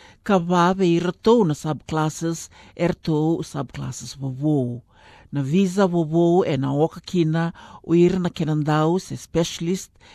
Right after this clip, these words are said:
e ra mai dhakadhaka whakangauna se short-term specialist temporary work, temporary activity, training, kena international relations.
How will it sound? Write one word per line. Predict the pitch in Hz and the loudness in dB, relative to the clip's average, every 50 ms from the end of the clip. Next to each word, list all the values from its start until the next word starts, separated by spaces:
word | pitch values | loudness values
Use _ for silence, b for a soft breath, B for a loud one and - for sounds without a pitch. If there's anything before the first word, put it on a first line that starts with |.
| B B | B B
e | - | -4
ra | 175 175 | -2 0
mai | 170 180 175 170 | 2 2 2 2
dhakadhaka | 160 180 175 165 165 185 196 - 190 | 0 -2 -4 -2 -2 -2 0 -2 -4
whakangauna | 165 170 160 160 160 165 160 160 156 151 143 139 143 160 196 B B B B B B | -4 -4 -4 -2 -2 0 0 0 2 0 0 0 -2 -2 -4 B B B B B B
se | B - - - 185 160 156 - - | B -16 -2 0 2 2 2 0 -2
short-term | - - - - 208 196 190 - _ _ _ - 202 180 156 143 147 151 170 - b b b b | -6 -10 -8 -4 -2 -2 -2 -4 _ _ _ -2 0 0 0 0 -2 -4 -6 -8 b b b b
specialist | b - - - - - 214 226 220 - - 143 143 147 139 _ _ | b -18 -18 -18 -4 0 0 0 0 -4 -10 -8 -8 -8 -8 _ _
temporary | - 160 151 143 - - 135 139 135 | -6 -6 -6 -6 -8 -10 -8 -8 -6
work, | 131 135 131 139 180 - - - _ b b b b b b b b | -4 -4 -4 -4 -4 -6 -10 -20 _ b b b b b b b b
temporary | - 233 233 233 226 - - 202 180 165 - | 0 2 2 2 0 -2 -2 -2 -2 0 -2
activity, | 143 - _ _ - 170 165 156 165 - _ - - 175 175 170 165 b b b b b _ | -6 -8 _ _ -4 -4 -2 -2 -4 -6 _ -8 -6 -4 -4 -4 -6 b b b b b _
training, | - - 233 240 240 208 151 139 135 131 131 131 b b b b b - | -4 0 2 2 2 2 2 0 0 0 -2 -4 b b b b b -4
kena | - 170 160 - _ | -2 -2 -2 0 _
international | 160 156 139 - 151 117 127 131 131 127 - - - 123 131 | -2 -4 -2 -4 -4 -2 -2 -2 -2 -4 -6 -10 -10 -8 -8
relations. | 120 139 135 139 143 147 143 - - - - - - - - - - | -6 -6 -4 -2 -2 -2 -4 -6 -10 -12 -12 -14 -14 -14 -18 -18 -20